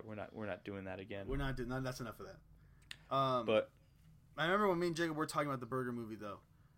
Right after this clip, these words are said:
Speaker 2: Um, we were, um, we were definitely singing your praises a little bit, 'cause I remember you told us that you, you, you think,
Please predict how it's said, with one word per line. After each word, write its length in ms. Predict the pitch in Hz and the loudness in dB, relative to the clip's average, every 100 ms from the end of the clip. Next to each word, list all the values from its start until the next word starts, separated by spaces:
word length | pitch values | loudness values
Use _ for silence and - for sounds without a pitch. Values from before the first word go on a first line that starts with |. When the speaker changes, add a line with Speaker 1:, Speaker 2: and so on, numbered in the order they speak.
| - - | -20 -6
Speaker 2:
Um, 480 | 120 113 101 85 - - - - - - - - - - - - - - | -2 -2 -2 -8 -16 -20 -20 -20 -20 -20 -20 -20 -20 -20 -20 -20 -18 -8
we 160 | 147 139 | -4 0
were, 480 | 143 147 139 117 - - | 2 4 2 -2 -6 0
um, 420 | 123 110 101 101 - - - | 2 2 -2 -8 -18 -20 -18
we 120 | 123 131 | -6 -2
were 140 | 151 | 0
definitely 300 | 147 147 160 | 0 0 -2
singing 280 | 127 143 131 | -2 -2 -2
your 100 | 123 | -4
praises 260 | 127 123 107 | -4 -6 -6
a 20 | |
little 120 | 104 101 | -8 -8
bit, 80 | |
'cause 100 | 135 | -4
I 40 | 143 | 0
remember 180 | 180 190 | 4 2
you 120 | 170 | 2
told 200 | 175 165 | 0 0
us 100 | 143 | 0
that 120 | 135 | -2
you, 220 | 123 131 131 | -2 -4 -6
you, 140 | 131 | -8
you 140 | 143 135 | -6 -4
think, 300 | 139 127 | -4 -6